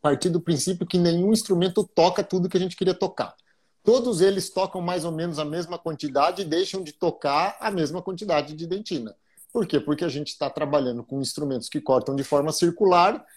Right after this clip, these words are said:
em canais que não são circulares, com exceção dos terços apicais. Terço cervical e médio,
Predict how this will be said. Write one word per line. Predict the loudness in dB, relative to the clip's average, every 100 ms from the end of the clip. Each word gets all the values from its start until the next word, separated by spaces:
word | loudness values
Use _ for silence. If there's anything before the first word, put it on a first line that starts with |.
| -6
em | -4 -2
canais | -4 -2 -4 -4
que | -6
não | -6
são | -8 -10
circulares, | -8 -10 -8 -8 -6 -6 -10 -14 _ _ _ _ _ _ _
com | 4 4
exceção | 4 2 -2 -2
dos | -2 -2
terços | 2 0 0 -6 -6 -6 -10 -12 -16
apicais. | -12 -6 2 2 2 -2 -12 -18 _ _ _
Terço | 4 4 2
cervical | -4 -2 -2 -4 -2 0 0
e |
médio, | -2 -4 -4 -6